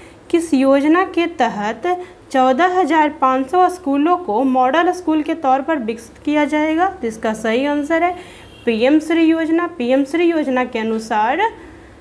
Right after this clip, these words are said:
पीएम श्री योजना के तहत चौदह हजार पाँच सौ स्कूलों को मॉडल स्कूल के तौर पर विकसित किया जाएगा। पीएम श्री योजना जून दो हज़ार बाईस में शुरू की गई थी।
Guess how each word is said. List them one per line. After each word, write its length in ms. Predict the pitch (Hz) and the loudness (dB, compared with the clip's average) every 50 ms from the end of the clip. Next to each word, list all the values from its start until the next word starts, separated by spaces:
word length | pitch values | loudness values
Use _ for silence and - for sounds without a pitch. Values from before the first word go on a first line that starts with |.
| - - - - - - - | -20 -20 -20 -20 -20 -10 -4
पीएम 260 | - 254 262 285 311 311 311 | 0 2 4 4 4 2 0
श्री 240 | - - - 294 311 | -2 -6 -2 0 2
योजना 440 | 330 339 339 285 277 220 240 269 285 | 2 2 2 2 0 0 0 0 0
के 160 | 277 285 269 233 | 0 0 -2 -2
तहत 380 | 233 233 208 220 254 285 277 320 | -2 -2 -2 0 0 -2 -2 -4
चौदह 440 | 285 - 277 247 247 247 294 311 320 | -4 -2 0 0 2 2 2 2 2
हजार 220 | 311 302 320 320 302 | 2 0 0 0 -2
पाँच 340 | 320 - 233 220 226 233 | 0 0 -2 0 -2 -2
सौ 140 | - 320 320 | -2 -2 -2
स्कूलों 300 | 311 - - 311 294 320 320 | -2 -2 -2 0 0 0 0
को 120 | 320 302 | 0 -2
मॉडल 380 | 247 220 220 214 220 254 285 302 | 0 0 0 0 0 0 0 0
स्कूल 320 | 294 - 320 320 320 320 | -2 0 0 2 2 0
के 140 | 320 320 320 | 0 -2 -2
तौर 180 | 269 294 285 294 | 0 0 0 2
पर 160 | 285 311 302 | 2 0 0
विकसित 340 | 254 269 269 - - 285 - | 0 -2 -4 -4 -6 -8 -6
किया 240 | - 302 294 302 294 | -4 -2 0 0 2
जाएगा। 400 | 269 302 294 302 294 294 349 339 339 - | 2 2 2 0 0 0 -2 -4 -4 -2
पीएम 240 | - 247 269 294 302 | 0 2 4 4 2
श्री 200 | 302 349 349 349 | 2 2 2 2
योजना 440 | 330 339 339 339 330 330 339 392 392 - - - - - - - - | 4 2 2 2 2 2 2 2 0 -6 -12 -18 -20 -20 -16 -14 -12
जून 360 | 214 196 - 262 294 320 320 311 | -8 -4 -2 0 2 4 4 4
दो 100 | 330 294 | 4 2
हज़ार 340 | 294 269 226 254 240 226 220 | 0 0 0 0 0 0 -2
बाईस 320 | 220 220 214 262 254 - | -2 -2 -4 -4 0 2
में 120 | 302 311 320 | 2 2 2
शुरू 260 | 311 311 311 302 302 294 | 2 0 0 0 0 0
की 180 | 302 311 311 294 | 0 -2 -2 0
गई 260 | 302 311 320 320 320 | 0 -2 -2 -2 -4
थी। 240 | 320 - 349 370 | -4 -2 0 0